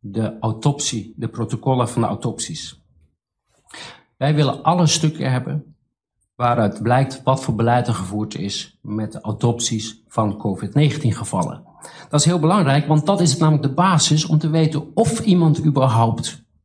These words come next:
aan covid negentien gestorven is. Zonder autopsie weet je dat niet.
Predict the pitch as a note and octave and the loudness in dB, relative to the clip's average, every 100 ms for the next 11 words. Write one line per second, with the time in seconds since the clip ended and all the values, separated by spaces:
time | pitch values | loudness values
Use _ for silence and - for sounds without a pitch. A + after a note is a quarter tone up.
0 | _ - A2+ A2+ - A#2+ G#2+ G#2+ A2+ G#2 | _ -4 0 -2 0 -2 -2 -4 -2 -4
1 | - A#2 - C#3 G#3+ F#3+ A2+ F#2+ D#3+ - | -6 -12 -8 -4 0 2 0 -4 -6 -6
2 | - _ _ - - F3+ G#3+ F3 D3+ - | -8 _ _ -20 -4 0 2 2 2 2
3 | C3 - - B2+ - _ A2+ C3+ D3 - | 0 0 -4 -4 -8 _ -2 2 2 0
4 | G#2 - - - - | -2 -4 -8 -10 -16